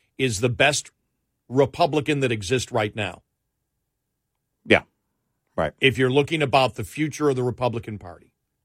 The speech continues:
Speaker 2: Yes.
Speaker 1: I think he's the best Republican out there based on what he has done. So I'm not saying it being critical. I'm just saying not your time because of variables that have never existed before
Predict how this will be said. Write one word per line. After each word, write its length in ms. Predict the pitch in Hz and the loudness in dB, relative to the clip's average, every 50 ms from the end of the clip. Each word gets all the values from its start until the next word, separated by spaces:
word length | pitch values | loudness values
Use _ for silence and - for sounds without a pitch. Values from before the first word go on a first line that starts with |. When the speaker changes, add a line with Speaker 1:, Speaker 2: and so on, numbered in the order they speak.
| _ _ _ _ _ | _ _ _ _ _
Speaker 2:
Yes. 440 | - - 104 - - - - - - _ _ _ _ _ _ _ _ _ _ _ _ _ | 6 6 6 6 6 -2 -8 -8 -12 _ _ _ _ _ _ _ _ _ _ _ _ _
Speaker 1:
I 140 | - 117 117 | -2 0 0
think 160 | 113 120 107 92 | 0 0 -2 -4
he's 220 | 117 117 101 - | -6 -6 -6 -4
the 120 | - 120 | -6 -6
best 440 | 98 87 85 - 131 131 123 - - | -6 -6 -2 2 2 2 2 0 -4
Republican 760 | 127 120 - - 123 113 101 113 101 - 120 107 104 101 92 - _ _ _ _ _ _ _ _ | -4 -6 -4 -2 -4 -4 -4 -6 -6 -6 -6 -6 -6 -8 -12 -16 _ _ _ _ _ _ _ _
out 220 | 113 117 113 98 - | 4 4 4 4 2
there 160 | 117 107 107 | 0 0 0
based 440 | 95 87 - 131 131 131 120 - - | -2 2 2 2 4 4 0 -2 -2
on 220 | 107 107 101 95 | -2 -2 -4 -2
what 200 | 104 120 123 113 | 0 0 0 0
he 200 | - - 120 104 | -2 -8 -10 -10
has 220 | 92 107 101 85 | -8 -8 -10 -8
done. 260 | - - 117 107 98 92 | -2 -2 0 0 -2 -4
So 220 | - - 131 120 | -6 -4 -4 0
I'm 160 | - 139 156 175 | 2 2 2 4
not 200 | 175 165 151 - | 2 0 0 0
saying 300 | - - 190 214 220 185 | 0 2 4 4 4 2
it 100 | 135 107 - - _ _ _ _ _ 123 | 0 -4 -6 -10 _ _ _ _ _ 0
being 260 | 139 143 131 127 113 | 2 2 2 2 -2
critical. 440 | - - 220 220 190 - 139 127 131 | 2 4 4 4 4 4 2 2 2
I'm 100 | 131 123 | 0 0
just 160 | 123 120 - | -4 -4 0
saying 240 | - 131 123 117 98 - _ _ _ _ | 0 2 2 0 -2 -6 _ _ _ _
not 280 | 120 127 139 151 - - | 2 2 2 2 2 0
your 100 | 170 143 | -2 -2
time 300 | - 143 135 127 131 123 | 0 0 2 2 2 0
because 320 | 110 123 120 135 120 95 113 | -2 -2 -2 -2 -2 -2 -2
of 80 | 107 | -2
variables 520 | 95 127 127 131 143 139 113 135 131 113 117 | 0 0 0 2 0 0 0 0 -2 -2 -2
that 80 | 117 | -4
have 140 | 110 90 95 | -6 -6 0
never 280 | 113 131 147 - 151 147 | 0 2 2 2 2 0
existed 400 | 120 104 113 131 120 - 120 107 | -2 -2 -4 -4 -4 -4 -6 -4
before 460 | 120 113 - - 123 113 110 104 - | -4 -4 0 2 2 2 2 0 -2